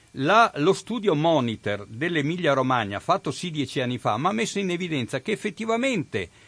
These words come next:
la, eh, i, gli inceneritori più moderni inquinano di meno.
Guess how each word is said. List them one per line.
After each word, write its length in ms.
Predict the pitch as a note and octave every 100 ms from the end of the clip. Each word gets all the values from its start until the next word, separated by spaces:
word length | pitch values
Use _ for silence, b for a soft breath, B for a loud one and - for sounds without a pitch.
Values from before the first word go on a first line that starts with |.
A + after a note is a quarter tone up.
| b b -
la, 420 | D3+ F3 F3+ -
eh, 480 | - C3+ C3 A#2+ A#2 C3+
i, 240 | C#3 C#3
gli 120 | D3
inceneritori 640 | D#3+ E3+ D#3+ D3+ D3 G3+ D#3+
più 140 | D#3+
moderni 640 | D#3+ C#3+ C#3 C#3+ D#3+ - D#3+
inquinano 680 | D#3 E3 E3+ D#3+ D3 C#3+ -
di 320 | - A#2+ C3+ D3
meno. 500 | C3 G#2+ F2+ F2